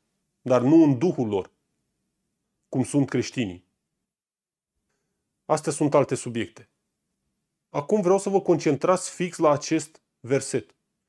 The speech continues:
în special la expresia „o zi de sabat”. Și o să vedeți că putem fi siguri, sută la sută, că Pavel aici se referă la sabatul săptămânal, la ziua de sâmbătă, ziua a șaptea.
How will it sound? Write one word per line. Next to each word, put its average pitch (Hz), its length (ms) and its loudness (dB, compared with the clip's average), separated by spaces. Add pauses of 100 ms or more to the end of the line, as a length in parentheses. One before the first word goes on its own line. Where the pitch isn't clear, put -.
(320)
în 165 120 4
special 190 500 2
la 185 80 6
expresia 175 840 2 (180)
„o 147 160 0
zi 147 320 -4
de 151 120 -2
sabat”. 135 520 -2 (1040)
Și - 140 -4
o 160 40 2
să 147 140 0
vedeți 151 340 2
că 196 100 2
putem 185 320 2
fi 170 140 -2
siguri, 147 460 -2
sută - 500 -4
la 185 140 4
sută, 143 420 -8 (480)
că 147 140 2
Pavel 143 500 4
aici 143 180 2
se 147 140 -2
referă 156 580 0
la 135 180 2
sabatul 160 640 4
săptămânal, 151 880 0 (680)
la 127 160 -2
ziua 131 340 2
de 143 100 -2
sâmbătă, 135 580 -2 (460)
ziua 117 380 0
a 143 40 0
șaptea. - 500 -6